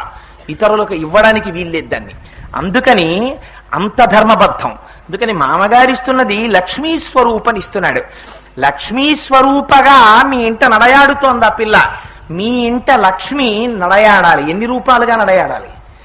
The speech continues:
అందులోనే ఉంది రహస్యం అంతా. మీకు ఒక కర్రనిచ్చి నాలుగు ముక్కలు నరకమన్నాం అనుకోండి, ఒక కర్రను తీసుకొచ్చి మూడు మాటలు నరికితే చాలు, నాలుగు ముక్కలు అయిపోతాయి. ఒక కర్రను ఒక మాట కొడితే ఓ ముక్క వస్తుంది, రెండో మాట కొడితే రెండో ముక్క వస్తుంది, మూడో మాట కొడితే రెండు ముక్కలు వచ్చేస్తాయి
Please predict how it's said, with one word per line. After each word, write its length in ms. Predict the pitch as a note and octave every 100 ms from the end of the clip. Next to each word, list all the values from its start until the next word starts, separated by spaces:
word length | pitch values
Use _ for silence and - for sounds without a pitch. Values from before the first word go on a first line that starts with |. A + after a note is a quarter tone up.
| - - -
అందులోనే 460 | C#3 F#3 B3 B3+ C4
ఉంది 220 | A#3+ A3
రహస్యం 480 | F#3 F#3+ A3+ - G#3
అంతా. 340 | G3 G3 D3 - - -
మీకు 180 | F#3+ A3
ఒక 160 | A3+ -
కర్రనిచ్చి 840 | F3+ G#3+ B3+ B3 - C4+ A3 A3
నాలుగు 260 | A#3+ A3+ A3
ముక్కలు 400 | G#3 G#3 C4 C4
నరకమన్నాం 580 | A3+ A3+ A#3+ B3 B3+ A#3
అనుకోండి, 440 | A3 B3 B3 C3+ G#2+ - - -
ఒక 120 | F#3 G#3
కర్రను 500 | - F3 A3+ B3+ A#3
తీసుకొచ్చి 480 | A#3+ - B3+ C4+
మూడు 220 | A3+ B3 B3+
మాటలు 360 | B3 C#4 C#4
నరికితే 400 | B3 A3+ A#3+ C4 B3+
చాలు, 160 | G3+ F#3+
నాలుగు 280 | F#3 A#3+
ముక్కలు 260 | A#3+ A#3 A3
అయిపోతాయి. 360 | F#3+ G3 F#3 - - - - - -
ఒక 120 | D#3+
కర్రను 340 | G3 F#3+ G#3+ A#3
ఒక 100 | G#3+
మాట 220 | G#3+ A#3
కొడితే 280 | A#3+ A3+ B3+
ఓ 60 |
ముక్క 240 | A3 A3 B3
వస్తుంది, 340 | - F3+ C3+
రెండో 260 | F3 G#3+ B3
మాట 180 | B3+ B3
కొడితే 240 | A#3+ B3+
రెండో 240 | A#3 B3
ముక్క 220 | B3+ A#3 A3
వస్తుంది, 280 | - F3+
మూడో 280 | D#3 A3+ C4+
మాట 200 | C#4 C4+
కొడితే 240 | C4 C4 D4
రెండు 200 | C4 C#4
ముక్కలు 200 | C4+ G3+
వచ్చేస్తాయి 380 | - - -